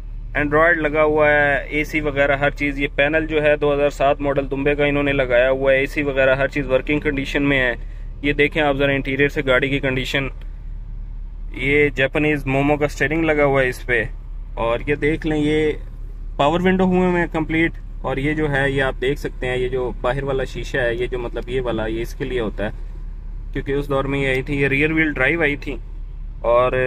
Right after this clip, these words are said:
जनाब, मैं आपको ये पीछे से भी दिखा देता हूँ,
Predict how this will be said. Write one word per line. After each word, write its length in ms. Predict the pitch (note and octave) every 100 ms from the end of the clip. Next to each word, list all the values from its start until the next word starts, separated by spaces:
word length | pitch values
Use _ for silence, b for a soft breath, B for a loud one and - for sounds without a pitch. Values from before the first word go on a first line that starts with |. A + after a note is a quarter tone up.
| B2+ A#2+
जनाब, 320 | B2+ B2+ C3 C3+
मैं 180 | C3+
आपको 360 | C3 C3 B2+ C3+
ये 140 | C3
पीछे 280 | B2+ B2 C#3+
से 120 | C3+
भी 100 | D3
दिखा 320 | C#3+ C#3 C3 C#3
देता 240 | C3+ C3+
हूँ, 160 | C3